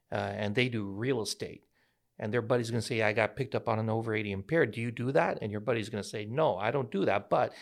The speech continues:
hey, I went to law school with so-and-so. Give them a call."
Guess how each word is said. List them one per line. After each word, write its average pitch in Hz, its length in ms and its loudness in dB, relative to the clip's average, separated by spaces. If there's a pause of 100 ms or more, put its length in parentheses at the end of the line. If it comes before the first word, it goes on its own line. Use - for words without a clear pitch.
(120)
hey, 185 160 2
I 113 80 4
went 147 200 2
to 131 80 -4
law 151 220 2
school 147 240 -4
with 101 140 -2
so-and-so. 117 720 -2 (380)
Give 113 180 0
them 139 180 2
a 101 40 0
call." - 380 -12